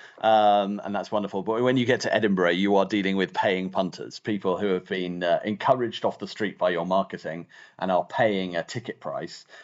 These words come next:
And therefore, there is a different imperative there, isn't it? You've got to entertain them. You've got to please them. And then, of course, professional critics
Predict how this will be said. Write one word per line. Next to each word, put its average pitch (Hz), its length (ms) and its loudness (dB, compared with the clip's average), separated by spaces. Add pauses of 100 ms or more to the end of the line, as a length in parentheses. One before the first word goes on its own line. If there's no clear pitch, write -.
(160)
And 95 280 2
therefore, 110 400 6
there 101 160 6
is 104 100 2
a 113 60 0
different 110 320 0
imperative 95 500 0
there, 85 200 -4
isn't 90 140 -12
it? 80 120 -10
You've 95 180 -10
got 110 180 -2
to 107 80 -6
entertain 95 480 -2
them. 78 140 -6
You've 87 160 -8
got - 160 -4
to - 120 -20
please 92 280 -4
them. 76 220 -12 (360)
And 120 160 4
then, 117 120 4
of 113 140 0
course, 131 200 2
professional 120 520 2
critics - 520 -4